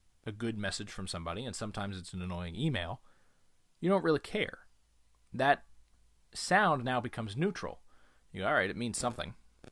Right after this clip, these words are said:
I don't know what it means. Now I gotta look." But if you set a specific sound for text message and a specific sound for email, one is going to have one association and one is gonna have another.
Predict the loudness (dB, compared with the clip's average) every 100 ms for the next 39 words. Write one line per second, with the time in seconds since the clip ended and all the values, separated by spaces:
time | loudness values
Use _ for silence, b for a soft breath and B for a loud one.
0 | _ -10 -6 -4 -2 -4 -6 -8 -4 -2
1 | -2 -2 -4 -6 -12 -18 -20 -20 -20 -20
2 | -20 b b b b b -6 -6 -2 -2
3 | 0 -2 -2 -4 -8 -6 -4 -6 -4 -2
4 | -2 -4 -4 -4 -2 -4 -6 -6 -6 -6
5 | -8 -8 -6 -4 -4 -4 -4 -4 -8 -6
6 | -4 -4 -4 -8 b b -10 0 2 4
7 | 2 0 0 0 0 2 2 2 0 -2
8 | -2 -4 -4 -8 -10 -8 -4 -4 -4 -4
9 | -4 -4 2 2 2